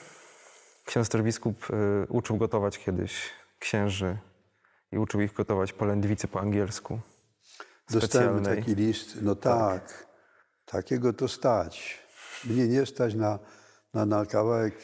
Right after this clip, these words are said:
Speaker 2: e, mielonego, a on sobie polędwicę jada, no. No to
Speaker 1: Tak jest,
Speaker 2: no co?
Speaker 1: ale, e,
Speaker 2: No rzeczy, ale polecam, bardzo dobra, bo to, to jest
Speaker 1: Czytałem
Speaker 2: dro-
Speaker 1: przepis ten, który ksiądz biskup polecał, że
Speaker 2: No,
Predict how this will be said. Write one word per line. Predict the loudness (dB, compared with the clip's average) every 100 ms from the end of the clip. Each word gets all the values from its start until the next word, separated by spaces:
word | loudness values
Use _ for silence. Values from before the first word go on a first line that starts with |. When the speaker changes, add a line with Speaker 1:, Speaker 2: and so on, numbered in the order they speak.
| 0
Speaker 2:
e, | 2 2
mielonego, | 2 2 4 4 2 2 2 2
a |
on | 2 0
sobie | 0 0 0
polędwicę | 0 2 2 0 -4 -2 -2
jada, | 0 -2 -6 -10
no. | -14 -16 _ _ -20 _ -16
No | -12 -10 -12 -10
to | -12 -12 -14 -12 -12 -12 -16 -20 -20 _ _ _ _ 2
Speaker 1:
Tak | 4
jest, | 4 2 -2 -6
Speaker 2:
no | 0
co? | 2
Speaker 1:
ale, | 4 4 4 2 0
e, | -2 2
Speaker 2:
No | 2
rzeczy, | 2 2
ale | 2
polecam, | 2 2 2 0 -2 0
bardzo | 0 0
dobra, | 0 0 0
bo | 0 -6
to, | -4 -4
to | 0
jest | -2 -2 -6
Speaker 1:
Czytałem | 2 4 4 2
Speaker 2:
dro- |
Speaker 1:
przepis | -2 -4 -4 -4
ten, | -4
który | -2 -4
ksiądz | -2 -2 -2
biskup | -2 -4 -6
polecał, | -6 -6 -8 -6
że | -4
Speaker 2:
No, | -2